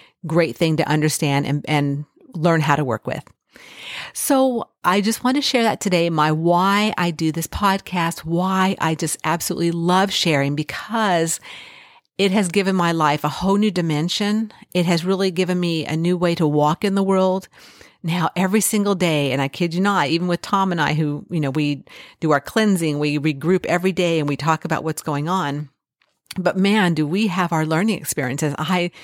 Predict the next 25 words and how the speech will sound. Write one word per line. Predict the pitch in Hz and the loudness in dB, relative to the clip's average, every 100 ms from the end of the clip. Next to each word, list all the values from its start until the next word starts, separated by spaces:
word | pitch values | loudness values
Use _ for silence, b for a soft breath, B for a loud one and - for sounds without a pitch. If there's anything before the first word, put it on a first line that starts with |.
| B B B - | B B B -2
I | 165 180 | 2 2
walk | 170 175 - | 2 2 0
through | 180 | 0
every | 175 175 | 0 0
day | 185 175 151 | -2 0 -2
just | 156 143 | -2 -2
so | 185 180 | 0 0
thankful | - 175 190 156 147 | 0 0 0 -2 0
that | 139 | 0
I'm | 135 147 | -2 0
able | 160 165 | -2 -2
to | 160 - 151 139 139 B B B _ | -4 -4 -2 -2 -4 B B B _
understand | 180 202 208 - - 190 190 165 147 | 2 4 2 0 -2 -2 -2 -2 -4
what | 156 156 | -2 0
I | 165 180 | 2 2
understand | 175 165 - 165 156 | 0 -2 -2 -2 -2
these | 156 147 | -4 -4
days | 170 147 135 135 | -4 -2 -2 -4
versus | - 143 - 151 | -2 -2 -2 -4
what | 156 147 | -4 -2
I | 135 135 123 | -2 -4 -4
<laughs> | |
never | 175 226 214 | 0 2 4
understood | 208 185 185 180 160 | 2 2 0 -2 0
before. | 175 - 170 139 151 | -2 0 2 2 -2